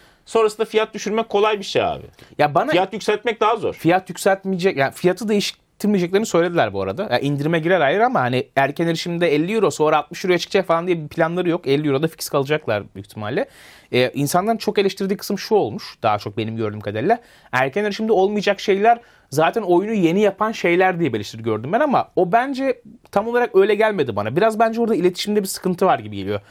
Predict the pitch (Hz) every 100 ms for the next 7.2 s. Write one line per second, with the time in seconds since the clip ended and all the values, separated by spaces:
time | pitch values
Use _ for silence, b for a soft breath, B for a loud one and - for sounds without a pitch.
0 | B B - 131 143 147 - 180 180 190
1 | 269 202 151 226 226 214 202 254 247 -
2 | 156 190 185 175 190 180 165 190 165 165
3 | 208 - 196 196 b b - 143 151 170
4 | 175 170 143 147 156 - 190 175 143 208
5 | B B - 339 277 240 190 190 277 247
6 | 247 208 190 262 233 196 185 247 254 269
7 | - -